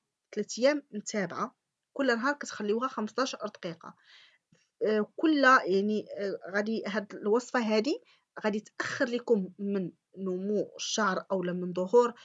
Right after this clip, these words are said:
الشعر، كتأخروا وكتخفف من داك الشعر اللي كان كينوض ك-، قوي و كان قوي،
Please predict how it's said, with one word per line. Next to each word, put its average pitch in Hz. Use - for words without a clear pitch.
الشعر، 277
كتأخروا -
وكتخفف -
من 190
داك 196
الشعر 175
اللي 196
كان 196
كينوض 208
ك-، -
قوي 262
و 196
كان 240
قوي، 254